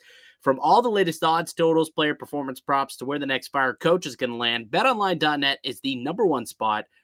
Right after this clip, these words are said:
for all your sports betting needs. BetOnline remains the best spot for all your sports scores, podcasts, and news this season. And it's not just basketball. Bet online dot net is your source for hockey, boxing, and U F C,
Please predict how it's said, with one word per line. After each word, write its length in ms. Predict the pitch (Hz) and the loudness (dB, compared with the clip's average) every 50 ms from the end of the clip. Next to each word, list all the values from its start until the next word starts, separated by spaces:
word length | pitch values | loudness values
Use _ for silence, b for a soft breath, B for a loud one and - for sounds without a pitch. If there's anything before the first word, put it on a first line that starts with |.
| _ - 147 | _ -8 -6
for 100 | 143 - | -4 -2
all 200 | 156 165 190 202 | 0 0 0 0
your 100 | 175 127 | -2 -6
sports 380 | - _ - 131 127 120 - | -8 _ -4 -4 -4 -4 -4
betting 280 | - 123 117 113 110 113 | -6 -6 -6 -6 -6 -4
needs. 300 | 131 147 147 147 143 - b b b b b - 123 | -2 -2 -2 -2 -4 -8 b b b b b -6 0
BetOnline 500 | 160 180 202 202 196 190 190 185 185 180 | 2 2 4 4 2 4 4 4 4 2
remains 260 | 175 175 175 175 165 | 0 0 0 -2 0
the 120 | - 170 143 | 0 -2 -2
best 320 | 110 - 156 170 170 - | 0 -2 -2 -2 -2 -4
spot 360 | - - 147 143 147 143 - | -6 0 2 2 2 2 0
for 200 | - 156 151 - - | 0 0 0 0 0
all 220 | 147 160 175 202 | 0 0 2 2
your 160 | 202 175 165 156 | 2 0 -2 -2
sports 400 | - - - 165 160 156 - - | -4 -4 -2 -2 -2 -2 -2 -6
scores, 340 | - - 151 156 156 151 | -2 0 2 2 2 0
podcasts, 640 | - - 170 156 147 143 - - 151 143 139 135 - - | -2 -2 0 0 0 0 -2 -4 -2 -2 -2 -2 -6 -6
and 80 | 117 | -6
news 220 | 123 135 135 127 - | -4 -4 -6 -6 -8
this 160 | 117 123 - | -10 -10 -6
season. 400 | - 160 165 151 160 165 160 156 B B B B B B | -6 -6 -4 -2 -2 -2 -4 -4 B B B B B B
And 80 | 127 | -6
it's 100 | 143 - | -4 0
not 180 | 233 254 294 269 | 2 2 2 2
just 200 | - 226 180 - | 0 -4 -2 0
basketball. 640 | 196 185 170 170 - - 131 - 120 101 98 98 - | 2 2 2 2 -2 -8 -6 -4 -2 -2 -4 -4 -4
Bet 140 | 135 143 156 | -2 0 2
online 400 | 165 165 156 151 151 151 151 135 | 2 0 0 0 0 0 0 0
dot 240 | 135 143 143 143 135 | -2 -2 -2 -2 -2
net 160 | 139 139 135 | -2 -2 -4
is 80 | 120 - | -2 -4
your 100 | 131 120 | -6 -6
source 300 | - - 131 131 127 - | -4 -2 -2 -2 -2 -4
for 180 | - 120 107 | -4 -6 -6
hockey, 580 | 98 - 120 107 104 101 _ - 160 202 254 b b b b b b - | -4 -4 -4 -4 -4 -4 _ -8 -8 -8 -8 b b b b b b -2
boxing, 460 | 139 98 110 131 - - 170 190 190 | 0 0 0 0 -2 -2 -2 0 0
and 120 | 147 135 | 0 0
U 120 | 139 143 143 | 0 0 -2
F 80 | 131 | -2
C, 360 | - - 143 151 156 156 156 | -6 -4 -4 -2 -2 -2 -2